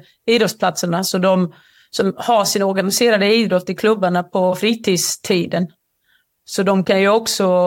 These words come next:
vara hemma och äta middag med familjen när många andra barn i den åldern i, i Sverige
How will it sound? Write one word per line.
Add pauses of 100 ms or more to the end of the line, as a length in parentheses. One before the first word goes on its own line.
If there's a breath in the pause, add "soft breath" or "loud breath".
(160)
vara
hemma
och
äta
middag
med
familjen
när
många
andra (460 soft breath)
barn
i
den
åldern
i,
i
Sverige